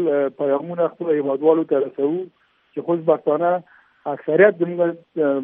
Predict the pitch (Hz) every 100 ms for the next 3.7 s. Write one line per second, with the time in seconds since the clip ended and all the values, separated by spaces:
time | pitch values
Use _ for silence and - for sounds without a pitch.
0 | 139 139 180 175 165 151 147 143 135 143
1 | 165 170 - _ _ _ - 139 165 165
2 | 139 143 160 165 165 147 - 143 151 165
3 | 160 160 160 151 127 180